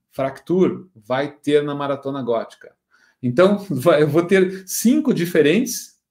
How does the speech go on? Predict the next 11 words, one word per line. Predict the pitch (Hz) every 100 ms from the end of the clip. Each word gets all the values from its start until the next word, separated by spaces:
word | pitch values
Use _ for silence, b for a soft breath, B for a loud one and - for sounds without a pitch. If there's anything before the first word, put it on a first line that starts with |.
| _
cinco | - 180 185
diferentes | 135 143 147 175
e | 147
duas | 151 131
iguais, | 123 123 120 123
não. | 151 127 - 214 208
<laughs> | - 160 147
São | - 190 185 - - B B
sete | - 208 240 240
alfabetos, | 220 233 214 151 127 - 113
né? | 139 185